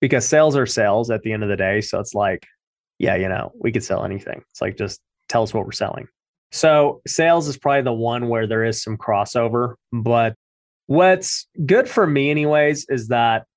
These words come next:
many of my employees have ascended through different roles, you know? So, like, I look at my C O O of Home Run Offer,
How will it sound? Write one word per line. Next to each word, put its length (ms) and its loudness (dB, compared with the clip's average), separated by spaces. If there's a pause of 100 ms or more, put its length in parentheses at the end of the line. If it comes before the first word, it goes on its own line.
(100)
many 400 0
of 140 0
my 160 0
employees 680 -4 (200)
have 280 -2 (100)
ascended 760 -2 (100)
through 260 2
different 360 -2
roles, 420 -2
you 80 -4
know? 180 0
So, 180 -4
like, 160 0
I 80 4
look 180 0
at 60 0
my 140 -2
C 280 -2
O 160 0
O 160 0
of 120 -6
Home 200 -4
Run 140 -2
Offer, 540 -4